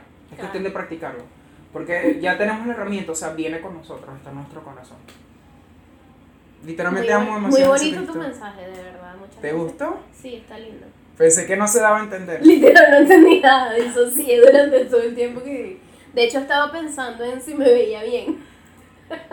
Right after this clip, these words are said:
Speaker 2: Bueno, lo importante, eso es un pecado que se llama onía, como tal.
Speaker 1: <laughs>
Speaker 2: Y
Speaker 1: Vea.
Speaker 2: bueno, lo más importante fue que ustedes lo entendieron en casa.
Speaker 1: Ay, ¿sabes qué? Yo te iba a preguntar,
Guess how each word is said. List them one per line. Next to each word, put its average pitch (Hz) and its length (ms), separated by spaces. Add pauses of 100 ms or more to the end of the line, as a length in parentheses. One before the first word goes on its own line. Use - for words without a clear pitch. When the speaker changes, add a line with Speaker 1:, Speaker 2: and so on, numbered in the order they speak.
(440)
Speaker 2:
Bueno, 170 200
lo 160 100
importante, 139 480 (200)
eso 190 220
es 202 40
un 240 160
pecado 220 360
que 240 80
se 240 100
llama 175 220
onía, 190 380
como 185 180
tal. 330 100
Speaker 1:
<laughs> - 140 (800)
Speaker 2:
Y 339 100
Speaker 1:
Vea. 165 480 (120)
Speaker 2:
bueno, 196 260
lo 185 120
más 180 140
importante 247 460
fue 196 180
que 190 80
ustedes 185 300
lo 190 80
entendieron 156 460
en 143 100
casa. 131 260 (380)
Speaker 1:
Ay, 381 420
¿sabes 330 200
qué? 381 120
Yo 427 80
te 415 60
iba 392 100
a 403 60
preguntar, 392 640